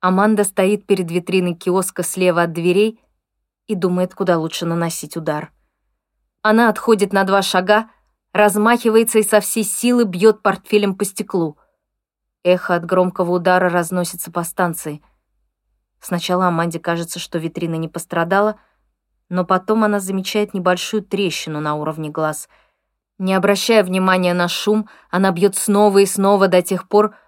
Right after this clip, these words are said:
пока стекло с грохотом не обрушивается на пол. Аманда отскакивает в сторону, инстинктивно прикрывая глаза руками. Всё вокруг усеяно мелкими осколками.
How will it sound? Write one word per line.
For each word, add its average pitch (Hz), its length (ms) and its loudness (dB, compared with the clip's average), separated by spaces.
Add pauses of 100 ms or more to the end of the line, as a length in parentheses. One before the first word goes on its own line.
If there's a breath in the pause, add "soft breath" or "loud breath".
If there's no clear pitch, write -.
(200 soft breath)
пока 196 240 2
стекло 202 480 2
с 180 80 -2
грохотом 185 520 0
не 180 100 2
обрушивается 175 720 -2
на 175 200 0
пол. 156 220 -6 (640 soft breath)
Аманда 202 340 2
отскакивает 185 520 -2
в - 80 -16
сторону, 208 480 4
инстинктивно 196 760 -2
прикрывая 185 500 0
глаза 175 360 0
руками. 175 500 0 (380)
Всё - 280 -2
вокруг 180 400 0
усеяно 180 420 -2
мелкими 175 480 -2
осколками. 170 680 -4